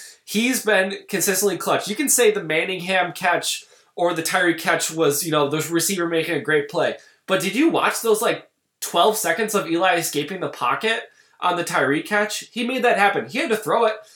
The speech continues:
That Manningham catch was unreal, or throw was unreal. He put that on a freaking dime. That was a Dilfer dime. I,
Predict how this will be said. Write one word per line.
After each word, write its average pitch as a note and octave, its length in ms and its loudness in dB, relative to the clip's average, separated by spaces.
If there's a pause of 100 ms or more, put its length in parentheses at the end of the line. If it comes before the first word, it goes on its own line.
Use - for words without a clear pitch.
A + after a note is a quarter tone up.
(220)
That A#3+ 340 2
Manningham F3 540 0
catch G#3+ 220 -4
was D#3 280 -6
unreal, D3 800 2
or E3 180 4
throw F3+ 260 2
was C#3 120 2
unreal. D3 480 0 (220)
He C4 140 0
put A#3+ 200 -2
that E3+ 160 2
on D#3+ 140 2
a C3+ 40 0
freaking D#3 460 -4 (180)
dime. D3 540 0 (300)
That A3 180 4
was A3 160 2
a D#3+ 380 -2
Dilfer F#3+ 760 0
dime. C3+ 520 0 (1080)
I, F3+ 140 2